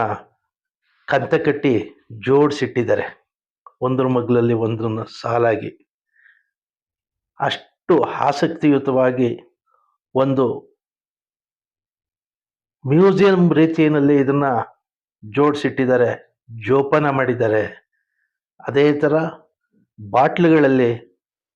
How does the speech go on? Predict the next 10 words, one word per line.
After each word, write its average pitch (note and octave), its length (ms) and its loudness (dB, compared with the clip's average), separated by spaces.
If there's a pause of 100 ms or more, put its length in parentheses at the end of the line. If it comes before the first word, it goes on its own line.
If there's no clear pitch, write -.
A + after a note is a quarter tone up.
(1300)
ಭತ್ತದ C#3+ 420 0
ಬೀಜಗಳನ್ನು D3 640 2
ಸಂಗ್ರಹಿಸಿಟ್ಟಿದ್ದಾರೆ. B2+ 960 -2 (880)
ಹಳೆ D#3 320 2
ಕಾಲದ B2+ 600 0 (140)
ಗುಡಾಣ, C#3 380 0 (920)
ಮಂಕ್ರಿ, C3+ 600 0 (720)
ನೇಗಿಲು, B2+ 840 0 (1200)
ಕುಂಟೆ, C#3 540 2 (2250)
ಹಲಗೆ, B2+ 580 2